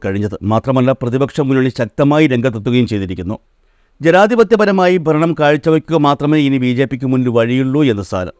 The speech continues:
ഈ സൂചനകൾ തന്നെയാണ് കുറച്ച് ദിവസങ്ങളായി നമുക്ക് കാണാൻ കഴിയുന്നത്.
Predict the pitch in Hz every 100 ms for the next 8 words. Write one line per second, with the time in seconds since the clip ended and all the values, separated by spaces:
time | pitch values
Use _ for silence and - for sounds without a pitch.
0 | - 131 151 139 143 160 160 151 151 135
1 | 110 147 _ _ _ _ - 147 151 151
2 | 143 147 165 151 139 127 123 127 110 107
3 | 117 107 95 95 87